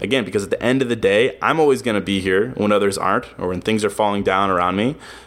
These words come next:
But I have the power to build myself up and develop myself to be someone that I can count on and turn to during those times.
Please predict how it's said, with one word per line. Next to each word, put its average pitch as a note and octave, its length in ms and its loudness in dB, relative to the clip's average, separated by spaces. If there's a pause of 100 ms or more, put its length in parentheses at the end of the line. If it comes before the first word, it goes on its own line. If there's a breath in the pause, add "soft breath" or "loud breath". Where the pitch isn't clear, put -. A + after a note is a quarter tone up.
(160 loud breath)
But A2+ 100 0
I C3 120 2
have D3 100 0
the B2 80 0
power A2 380 2
to G2+ 120 -4
build G#2 240 2
myself G2+ 380 -2
up F#2 200 -2
and F#2+ 80 -2
develop F#2+ 380 2
myself F#2+ 600 -2 (380 loud breath)
to G2+ 520 0
be B2+ 240 2
someone G2+ 640 0 (560 loud breath)
that F#2+ 480 -2
I G#2+ 140 2
can A2+ 160 -2
count G2 320 0
on F#2 180 2
and F#2 160 -4
turn F#2+ 280 -4
to - 200 -4
during F2+ 300 -2
those F2 160 -4
times. - 480 -8